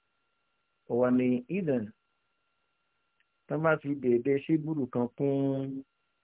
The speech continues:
etí aṣọ titi wọn, tán fi ju tọkùnrin lọ. Tankashifu aqdamuhun, gìgísẹ̀ wọn yóò máa hàn,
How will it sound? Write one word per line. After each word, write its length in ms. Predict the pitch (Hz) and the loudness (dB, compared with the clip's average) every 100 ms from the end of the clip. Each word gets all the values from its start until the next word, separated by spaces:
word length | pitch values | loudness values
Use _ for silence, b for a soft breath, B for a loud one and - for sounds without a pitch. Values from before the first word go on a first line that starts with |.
| _ _ _ _ - | _ _ _ _ -6
etí 220 | 123 - | -6 -2
aṣọ 280 | 135 120 131 120 | -2 0 -2 -4
titi 240 | 123 - | -4 -6
wọn, 280 | 123 123 120 - _ _ - | -2 0 -2 -6 _ _ -10
tán 100 | 139 | -8
fi 100 | 127 | -6
ju 180 | 120 123 123 | -6 -6 -2
tọkùnrin 600 | 135 127 - 107 120 120 | -2 -2 -2 -4 -2 0
lọ. 120 | 120 117 117 - _ _ _ _ _ _ _ _ _ _ _ _ _ _ _ _ _ _ _ - | 2 0 -4 -20 _ _ _ _ _ _ _ _ _ _ _ _ _ _ _ _ _ _ _ -4
Tankashifu 640 | 135 131 196 190 170 170 160 | -4 -2 -2 -2 -6 -2 2
aqdamuhun, 880 | 151 151 151 139 139 139 135 139 131 117 - _ _ _ _ _ _ _ _ _ _ 110 | 4 2 -2 2 2 2 -2 0 -2 -2 -10 _ _ _ _ _ _ _ _ _ _ -8
gìgísẹ̀ 560 | 113 120 175 170 135 | -6 -4 -2 0 2
wọn 260 | 127 127 127 123 | 2 2 0 -2
yóò 220 | 135 156 160 | 0 0 0
máa 260 | 135 120 110 | -2 -2 -4
hàn, 200 | 104 | -8